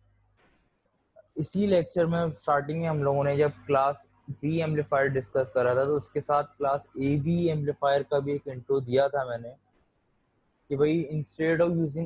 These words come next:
R two हम यहाँ पे क्या करेंगे, दो diodes use कर लेंगे, जिसकी वजह से हमारे पास voltage drop जो होगा across this circuit वो constant रहेगा,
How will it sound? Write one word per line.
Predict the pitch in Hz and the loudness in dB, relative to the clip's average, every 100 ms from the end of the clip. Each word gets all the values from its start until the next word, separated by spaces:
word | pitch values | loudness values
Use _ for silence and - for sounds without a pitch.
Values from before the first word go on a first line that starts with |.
| - | -2
R | 135 139 147 | 2 2 2
two | 147 - 165 165 | -2 -10 -8 -6
हम | 156 156 | -6 -4
यहाँ | 143 135 | -2 -2
पे | 139 | -2
क्या | 143 139 | 0 0
करेंगे, | 135 131 135 139 151 156 _ _ _ 123 | 2 -2 -2 0 0 0 _ _ _ -4
दो | 135 147 160 | 0 2 2
diodes | 131 123 127 139 156 165 - | 2 2 2 2 2 0 -2
use | 147 143 - | -4 -4 0
कर | 131 | 2
लेंगे, | 123 123 123 135 147 | 2 0 -4 -2 -2
जिसकी | 131 139 - - 196 190 180 | -4 -10 -12 -8 -2 0 2
वजह | 160 151 151 | 2 2 0
से | - 156 | 0 -2
हमारे | 147 139 135 | 0 2 0
पास | 127 135 135 151 - - _ - - - _ _ _ _ _ _ _ _ _ | 0 0 2 0 -2 -14 _ -20 -20 -20 _ _ _ _ _ _ _ _ _
voltage | 123 147 151 - 208 156 | 0 0 0 -2 -2 0
drop | 156 165 165 - | 2 2 0 -2
जो | 160 | -2
होगा | 143 131 | 0 2
across | 143 - 135 135 135 139 | 2 0 -2 -2 -4 -6
this | 135 - | -4 -2
circuit | 123 - 135 156 _ _ _ _ _ | 0 0 -2 -2 _ _ _ _ _
वो | 127 131 151 202 - - _ | -6 0 2 0 -4 -20 _
constant | 123 127 - - 160 170 | -4 -4 -6 -4 -2 2
रहेगा, | 160 151 139 147 165 | 4 4 4 2 0